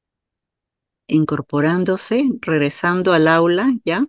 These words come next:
Vamos l-, dando lectura a algunos que han puesto. La, como problema, la logística en los servicios no es adecuada,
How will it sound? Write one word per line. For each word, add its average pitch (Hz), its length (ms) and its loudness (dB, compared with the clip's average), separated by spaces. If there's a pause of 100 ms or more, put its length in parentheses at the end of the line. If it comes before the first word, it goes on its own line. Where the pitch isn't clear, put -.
(1000)
Vamos 170 360 0
l-, 170 200 -4
dando 160 380 0
lectura 165 440 0
a - 20 2
algunos 160 560 -2
que - 140 -4
han 151 200 2
puesto. 202 680 -2 (2500)
La, 151 400 2
como 147 200 4
problema, 156 480 2
la 180 140 4
logística 170 520 -2
en 170 60 2
los 139 140 2
servicios 165 680 -2
no 147 80 6
es - 140 -2
adecuada, 175 840 2